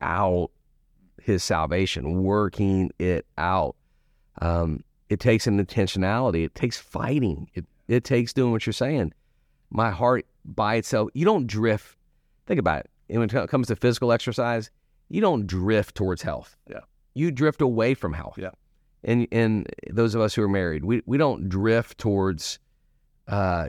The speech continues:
Speaker 1: greater intimacy with our spouse. We drift away from intimacy with our spouse. We don't, eh,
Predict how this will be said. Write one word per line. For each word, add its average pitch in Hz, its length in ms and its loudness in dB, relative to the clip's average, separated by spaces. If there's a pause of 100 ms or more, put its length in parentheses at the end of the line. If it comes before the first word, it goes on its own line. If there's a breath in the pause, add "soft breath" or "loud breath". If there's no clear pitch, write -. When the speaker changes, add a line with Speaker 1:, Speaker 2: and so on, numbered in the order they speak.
(120)
Speaker 1:
greater 98 340 0
intimacy 92 640 0 (100)
with 95 220 -2
our 87 140 0
spouse. 113 380 -2
We 135 100 2
drift 143 260 0
away 139 580 2
from 104 220 -2
intimacy 90 420 -4
with 73 120 -6
our 76 80 -8
spouse. - 260 -12
We 135 80 2
don't, 123 180 0 (520)
eh, 113 180 0